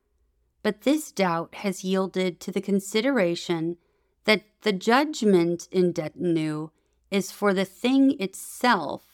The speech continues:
or its value. The value of a public office not to be sold is incapable of being ascertained, and the applicant has a right to the office itself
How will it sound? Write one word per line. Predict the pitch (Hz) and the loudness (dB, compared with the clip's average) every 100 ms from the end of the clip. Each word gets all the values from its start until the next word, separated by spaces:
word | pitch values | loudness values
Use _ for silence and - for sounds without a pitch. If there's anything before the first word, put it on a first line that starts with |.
| _ _ _ _ - | _ _ _ _ 2
or | 226 175 160 165 | 4 4 0 -6
its | 180 - | -10 -10
value. | 185 196 196 202 175 - 175 _ _ _ _ _ _ _ _ _ | -6 -2 0 0 -2 -6 -14 _ _ _ _ _ _ _ _ _
The | 208 | 0
value | 180 202 240 302 240 175 165 165 160 | 2 0 2 2 4 4 2 -2 -4
of | 175 | -4
a | 185 | -4
public | - 196 190 185 - | -2 -4 -2 -4 -2
office | 180 196 - 165 151 - - - _ | 2 2 2 -6 -8 -12 -16 -18 _
not | 185 196 220 - | 2 4 2 -4
to | 196 | -6
be | 190 | -4
sold | 175 - 254 277 170 165 170 185 _ _ _ | -4 0 2 6 4 2 -2 -6 _ _ _
is | 208 196 | -6 -4
incapable | - 220 208 220 262 269 196 160 156 160 | 2 2 2 -2 -2 0 -2 -2 -2 -4
of | 175 165 | -6 -6
being | 185 180 175 170 170 | 0 0 2 2 0
ascertained, | 175 170 - 156 - 196 151 82 - - - _ _ _ _ _ _ _ | -2 -6 -8 -12 -2 0 0 -4 -10 -14 -20 _ _ _ _ _ _ _
and | 214 208 | 2 2
the | 208 - | 0 0
applicant | 311 339 349 311 202 170 147 | 0 2 0 2 4 4 2
has | 190 208 | -4 -2
a | 202 190 | -2 -2
right | 185 196 185 - | -2 -2 -4 -10
to | 190 | -6
the | 196 | -4
office | 175 170 - - | 0 -2 -2 -8
itself | 175 - - 269 214 160 - _ | -10 -10 -2 2 2 0 -8 _